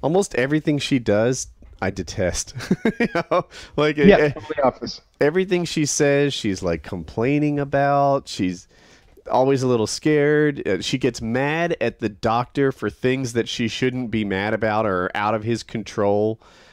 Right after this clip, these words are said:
Speaker 1: You know, like, like, some bad alien does something mean to some other bad alien from the future, and he's like, and she's all pissed off at the Doctor. I wanna be like, "You know what? Like, it's not his fault.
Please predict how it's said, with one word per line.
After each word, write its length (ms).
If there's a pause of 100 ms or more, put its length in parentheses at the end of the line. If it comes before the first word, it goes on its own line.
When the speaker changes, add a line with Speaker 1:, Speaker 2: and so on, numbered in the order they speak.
(100)
Speaker 1:
You 80
know, 120
like, 220 (280)
like, 200 (120)
some 300
bad 240
alien 460
does 180
something 380
mean 240
to 80
some 320
other 260
bad 400
alien 500
from 240
the 80
future, 720
and 100
he's 240
like, 300 (300)
and 120
she's 220
all 140
pissed 400
off 220
at 120
the 60
Doctor. 580 (260)
I 40
wanna 200
be 100
like, 240
"You 60
know 160
what? 380
Like, 140
it's 200
not 220
his 200
fault. 500